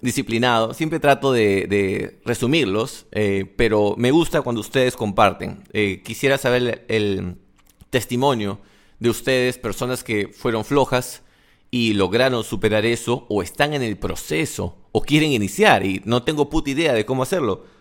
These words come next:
Comenten, acá en este canal no juzgamos, en este canal nos apoyamos. Eh, este canal somos como un grupo de drogadictos que está tratando de superar su adicción,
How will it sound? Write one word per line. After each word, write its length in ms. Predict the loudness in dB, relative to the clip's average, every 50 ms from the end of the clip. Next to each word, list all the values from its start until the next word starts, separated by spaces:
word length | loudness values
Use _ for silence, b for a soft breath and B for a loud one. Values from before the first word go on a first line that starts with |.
| B B
Comenten, 560 | -2 0 2 2 2 0 -2 -4 -6 -6 -4
acá 180 | -4 -4 -4
en 60 | -4 -4
este 220 | -4 -4 -6 -6
canal 280 | -4 -4 -4 -4 -4 -4
no 80 | -6
juzgamos, 640 | -6 -8 -8 -6 -2 -2 -2 -2 -2 -6 -10 -12 -10
en 80 | -10
este 160 | -8 -6 -6
canal 340 | -4 -2 -2 0 0 0 -2
nos 200 | -4 -6 -8 -8 -8
apoyamos. 720 | -8 -8 -6 -4 -2 0 0 0 0 -2 -2 -4 -6 -10 b b b b b b b b -4
Eh, 160 | -4 -2 -2
este 180 | -2 -2 -4 -4
canal 300 | -4 -2 0 0 0 0
somos 320 | 0 0 -2 -2 -2 -4
como 160 | -4 -4 -4 -4
un 80 | -2
grupo 380 | -2 -4 -4 -4 -4 -4 -2 0
de 240 | 2 2 2 2 0
drogadictos 560 | 0 0 2 2 2 2 0 -2 -4 -6 -6
que 80 | -6
está 120 | -4 -4 -4
tratando 440 | -2 -2 -2 0 0 0 2 2 0
de 80 | 0
superar 400 | 0 -2 -2 0 2 4 4 4
su 80 | 4 2
adicción, 520 | 2 2 0 -2 0 2 2 2 2 0